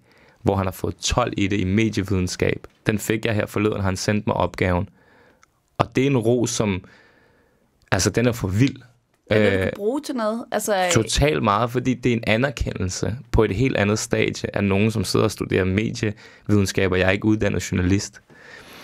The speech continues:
Speaker 1: Øh, i morges, eller i går aftes, fik jeg for eksempel sådan en kæmpe shout-out fra Stormzy, som jeg kender rigtig godt, som jeg har smidt på min Instagram og sådan noget. Men den der mail, jeg fik forleden, den gav mig meget mere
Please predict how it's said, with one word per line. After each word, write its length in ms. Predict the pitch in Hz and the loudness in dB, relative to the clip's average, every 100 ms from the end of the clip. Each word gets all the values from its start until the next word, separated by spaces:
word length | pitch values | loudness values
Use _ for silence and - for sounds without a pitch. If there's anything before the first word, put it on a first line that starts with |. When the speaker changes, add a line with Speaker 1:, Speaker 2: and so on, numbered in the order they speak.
| - - - - | -18 -18 -4 0
Speaker 1:
Øh, 460 | 104 98 95 90 - | 4 4 4 2 2
i 60 | |
morges, 440 | 101 92 98 113 - | 4 4 4 2 0
eller 140 | 92 | -2
i 20 | |
går 220 | 92 95 | 0 2
aftes, 300 | 92 98 110 | 0 -2 -4
fik 160 | - 101 | -4 -2
jeg 80 | 95 | -2
for 80 | 101 | -4
eksempel 200 | 98 90 | -4 -4
sådan 120 | 98 | -4
en 40 | |
kæmpe 300 | - 107 107 | -2 0 0
shout-out 400 | - 92 90 92 | 0 0 2 0
fra 100 | 95 | -2
Stormzy, 400 | 90 92 92 92 | -4 -2 -2 -4
som 160 | 98 95 | -4 -4
jeg 100 | 90 | -4
kender 240 | 92 90 | -2 0
rigtig 220 | 87 90 90 | -2 -4 -2
godt, 220 | 90 90 | -2 -2
som 120 | - | -2
jeg 80 | 87 | -2
har 40 | |
smidt 240 | 87 95 - | 0 -2 -2
på 80 | |
min 140 | 90 87 | 0 2
Instagram 460 | 92 - 98 90 | 0 0 0 -2
og 60 | 87 | -2
sådan 120 | - | 0
noget. 120 | 90 | 0
Men 100 | 95 - | 0 2
den 160 | 113 | 0
der 80 | 120 | 0
mail, 280 | 101 98 107 | 0 0 2
jeg 100 | 127 | 0
fik 200 | - 98 | -4 -6
forleden, 380 | - 98 92 92 | -2 0 0 0
den 160 | 104 101 | 0 2
gav 140 | 101 | 2
mig 120 | 95 | 2
meget 280 | 90 95 104 | 2 2 2
mere 260 | 104 98 | 2 0